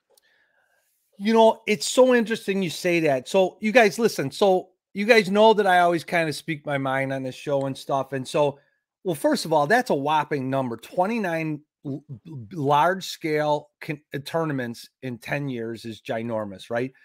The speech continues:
But you guys know I hold a special place in my heart with the kids stuff 'cause I work in education. But I'm gonna tell you something. You guys, listen, if you haven't, I threw it up on the screen, and the links are all available down below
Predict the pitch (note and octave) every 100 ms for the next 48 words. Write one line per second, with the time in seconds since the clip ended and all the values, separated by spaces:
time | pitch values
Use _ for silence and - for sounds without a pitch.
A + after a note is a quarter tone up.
0 | _ _ _ _ _ - F3 F3 _ _
1 | E3 G3 F3 F3+ F3+ F3+ F3 D#3+ E3+ D3
2 | C#3 E3+ D#3+ D#3 - D#3 D3 C#3 C3+ C#3
3 | C#3 B2+ - - C#3+ B2 - C3 B2+ C3+
4 | B2 B2 B2+ A#2+ B2 A#2 G#2+ - A2 A2
5 | G#2 F2+ _ _ _ F3 F3 F3+ G#3 A3+
6 | A3+ G3 G#3 - D#3+ C#3+ C#3+ F3 F3 G3+
7 | F#3+ B2 G2+ _ _ _ _ G3+ F#3 F3+
8 | G#3+ G#3+ F#3 F3+ G3 A#3+ A3+ G#3+ G3+ E3+
9 | - E3+ E3 E3+ E3 - D3+ C#3 F3+ G3+
10 | F#3+ F3 E3+ D3 D#3 D3+ C#3+ C3+ C#3 C#3
11 | C3 C3 C3 C3+